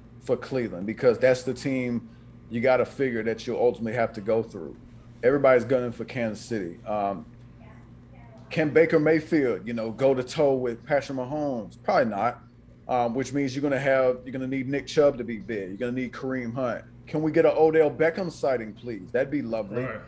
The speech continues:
Speaker 1: Austin Hooper, we got, you got paid a lot of money. Are you gonna do something for us?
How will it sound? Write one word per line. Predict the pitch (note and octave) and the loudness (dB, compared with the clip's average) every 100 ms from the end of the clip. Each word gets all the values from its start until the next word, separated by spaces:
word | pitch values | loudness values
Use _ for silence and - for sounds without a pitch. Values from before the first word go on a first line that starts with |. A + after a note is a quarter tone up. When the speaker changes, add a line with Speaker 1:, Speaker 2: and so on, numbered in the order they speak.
| - - | -20 0
Speaker 1:
Austin | C#3 D#3+ - D#3+ | 4 4 2 -2
Hooper, | E3+ E3+ C#3+ A2 | 0 -2 0 -2
we | A#2 | 0
got, | B2+ B2 | -2 -2
you | B2+ | -2
got | C3+ B2+ | -2 0
paid | E3 D#3 | 0 0
a | |
lot | D#3 D#3+ | 2 0
of | D#3+ | 0
money. | E3 F3+ C#3+ G2+ | -4 -6 -6 -8
Are | |
you | B2 D#3 | -8 -6
gonna | E3+ C3 | -6 -6
do | B2 | -8
something | - A#2 A2+ | -8 -10 -10
for | A2 A#2 G2+ | -10 -6 -4
us? | E2 | -6